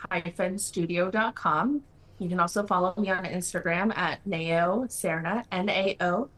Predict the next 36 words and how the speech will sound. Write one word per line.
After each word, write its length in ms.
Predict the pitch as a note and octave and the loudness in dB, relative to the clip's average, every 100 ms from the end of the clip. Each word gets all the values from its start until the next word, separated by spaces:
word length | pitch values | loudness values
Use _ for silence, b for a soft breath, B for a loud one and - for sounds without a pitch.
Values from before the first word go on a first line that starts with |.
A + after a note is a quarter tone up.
| - F3+ | -8 -4
S 260 | F#3 - | -4 -4
E 200 | F#3+ G3 - | -2 -2 0
R 200 | E3+ F3 - | 0 2 0
N 240 | F3+ F3+ - | -2 -2 -2
A. 380 | A2 D3 B3 F#4+ - - - - | 0 0 0 -2 -10 -20 -18 -4
Um, 220 | E3+ E3+ | 0 2
I 100 | F3 | 0
post 280 | F3+ G#3 - | 0 0 2
a 60 | G3 | 2
lot 240 | F3+ F3 | 6 6
of 160 | F#3 F3+ | 4 0
tips 280 | - F#3+ - | -4 -4 -2
and 160 | F3+ F3 | -4 0
tricks 420 | F#3 D#3 - - | 0 -2 -2 -2
on 360 | D#3+ D#3+ E3 - - - - - - | 0 -2 -8 -18 -20 -20 -20 -20 -6
branding 460 | A3 A#3 A#3+ A3+ A3 | 2 2 4 4 4
and 100 | F3 | 2
entrepreneurship, 1040 | E3+ G#3 - G3 F#3+ F3+ F#3 - F3+ F3 - - E3+ | 2 0 -2 0 2 2 2 0 0 0 -4 -12 -6
and 500 | E3+ D#3+ E3 E3 - - | -4 -4 -4 -6 -8 -2
also 720 | E3+ E3+ - E3+ E3 E3+ E3+ | -2 0 -2 0 0 0 -2
just 180 | - - | -8 -4
about 200 | F3 - | -2 0
my 120 | G3+ | 0
life 400 | B3+ G#4 G#4+ - D4 C4 | 2 2 0 -8 -2 0
on 160 | C4+ | 4
there. 420 | C#4 C4 B3 B3+ - | 4 4 2 0 -2
And, 320 | F#3 F3+ G#3 | -2 -2 0
um, 320 | E3+ E3 G3+ - - | 0 0 -2 -8 -6
I'm 120 | G3 | -2
always 240 | F3+ F3+ F3 | 0 0 -2
happy 220 | F3 F3 | -4 -4
to 80 | F3 | -6
connect 340 | E3+ D#3+ E3+ | -4 -4 -2
with 240 | F3 F3 - | -4 -4 -4
new 180 | F#3 E3+ | -4 -2
people. 380 | G#3+ G#3 - | -2 -2 -6